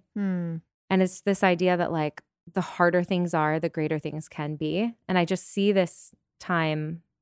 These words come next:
Speaker 2: metaphorically in my mind as, like, a, um, an expansion of what's hard and what's, what's really beautiful and lovely. So yeah, to answer your question, I, um, I think some of the hard things have been, one,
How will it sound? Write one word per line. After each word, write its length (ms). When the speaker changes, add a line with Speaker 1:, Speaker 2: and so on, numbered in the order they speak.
Speaker 2:
metaphorically 720
in 120
my 120
mind 320
as, 160
like, 220
a, 100
um, 380
an 80
expansion 720
of 100
what's 400
hard 360
and 120
what's, 200
what's 380
really 300
beautiful 460
and 280
lovely. 420
So 340
yeah, 200
to 120
answer 260
your 120
question, 460
I, 400
um, 560
I 100
think 160
some 160
of 120
the 60
hard 460
things 340
have 280
been, 500
one, 460